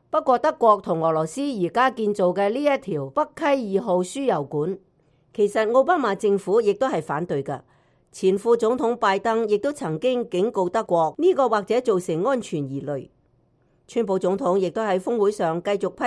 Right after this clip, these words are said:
評北約國家未能負擔更多經費。當然，美國有好多盟友，但係美國唔能夠被利用。歐盟一直喺度佔美國嘅便宜。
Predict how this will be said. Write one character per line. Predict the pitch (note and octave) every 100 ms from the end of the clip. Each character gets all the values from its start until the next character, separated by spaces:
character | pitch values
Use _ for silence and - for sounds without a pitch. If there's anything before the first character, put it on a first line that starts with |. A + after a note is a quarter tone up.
| A#3
評 | F3+ D3
北 | F#3+ G3+
約 | F#3+
國 | - F3+ F3
家 | G3+ F#3+ F3+
未 | F#3+ F#3+
能 | F3 D3+ D3+
負 | - G#3
擔 | B3+ B3+
更 | G#3+ G3
多 | G3 A3+
經 | A3 A3
費。 | G3+ D3 C3+ - _ _ _ -
當 | B3+ A3
然， | D3 A#2 _ _
美 | F3 A3+
國 | B3+ G#3
有 | A3+
好 | G3+ A3
多 | D4 C#4+
盟 | D#3 C3+
友， | B2+ C3 - _ _
但 | G3+ G3+
係 | G3+ F#3+
美 | G3+
國 | G#3+ F3
唔 | D#3+
能 | D#3+ D#3
夠 | G3
被 | F3+ E3
利 | D#3 D3+
用。 | D3+ C#3 A#2+ _ _ _ _ -
歐 | C4+ C4
盟 | F3
一 | G#3 -
直 | G#3
喺 | G3+
度 | A3+ F3+
佔 | - F#3+
美 | E3+ F3
國 | F3+ D#3
嘅 | D3+
便 | C#3 B2+
宜。 | A#2+ C3+ -